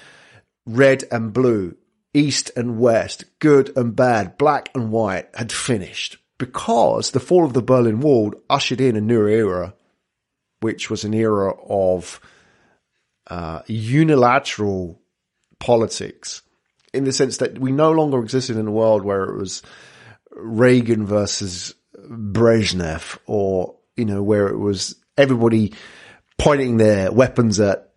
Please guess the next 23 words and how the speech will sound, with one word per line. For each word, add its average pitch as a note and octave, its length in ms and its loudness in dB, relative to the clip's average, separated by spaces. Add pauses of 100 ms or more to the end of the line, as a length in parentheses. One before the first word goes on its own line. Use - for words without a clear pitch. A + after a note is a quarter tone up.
each C3+ 280 0
other G#2+ 300 0
from G2+ 200 -6
the G#2 100 -2
other A#2 160 0
side G#2 280 -6
of F#2+ 100 -12
the F#2 80 -14
Berlin G2 460 -6
Wall. G2+ 380 -6 (1500)
And E3+ 100 0
in G3+ 60 0
some C4+ 320 2
ways, G3+ 600 2 (800)
that D#3 500 0
was A2 720 0 (1000)
a, G2 720 -8
a A2+ 100 -8
brave D#3 760 0 (920)
opinion C3 460 0
piece G2 240 -6
to F#2+ 100 -14
write. G2 420 -2